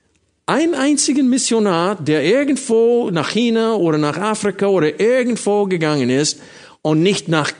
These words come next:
fünf bis zehn Jahren erst die Sprache beherrscht hat.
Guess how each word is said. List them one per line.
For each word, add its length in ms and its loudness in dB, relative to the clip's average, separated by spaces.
fünf 440 0
bis 260 0
zehn 280 2
Jahren 340 2
erst 360 -2
die 80 -2
Sprache 420 -2
beherrscht 460 -6
hat. 180 -20